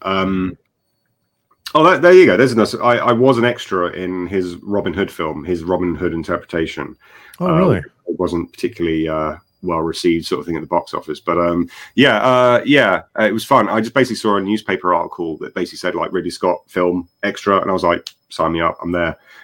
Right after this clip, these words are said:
Speaker 1: Uh, just to kind of see how he works, because that, that's always intrigued me. Um, yeah, Ridley Scott, um, Denis Villeneuve, uh, like, um,
Speaker 2: Mm-hmm.
Speaker 1: I, I'm, I'm looking forward to the new Dune, uh, film coming out.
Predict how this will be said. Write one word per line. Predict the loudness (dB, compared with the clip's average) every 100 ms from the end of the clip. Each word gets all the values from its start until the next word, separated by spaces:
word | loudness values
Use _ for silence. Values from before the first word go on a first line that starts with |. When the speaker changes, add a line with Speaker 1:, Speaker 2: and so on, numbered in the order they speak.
| -6
Speaker 1:
Uh, | -2 0
just | 2 4
to | 4
kind | 4 4
of | 4
see | 4 4
how | 4
he | 4
works, | 4 2 0 -4 -12
because | -8 -4 -4 0
that, | 0 0
that's | -4 -4 -6 -4
always | 0 2 0
intrigued | -2 2 2 0
me. | -6 -6 -10 -20 _ _
Um, | -4 -2 -2 -2 -2 -4 _ _ _ _ _ _ _ -6 2
yeah, | 6
Ridley | 6 4
Scott, | 2 0 0
um, | 2 4 4 2 0 -2 -8 _ _ _ _ _ -20 -20 _ -2
Denis | 2 4
Villeneuve, | 6 6 6 4 -2 -2
uh, | 0 2
like, | 0 -2 -2
um, | -4 -2 -2 -4 -6
Speaker 2:
Mm-hmm. | -6
Speaker 1:
I, | -4
I'm, | -4 -6 -4
I'm | -4
looking | -2 -6
forward | -2 0 0
to | 0
the | 0
new | 0 0
Dune, | 0 0 0 -6 _ -6
uh, | -4 -4
film | -4 -4
coming | -4 -2 0
out. | 0 -2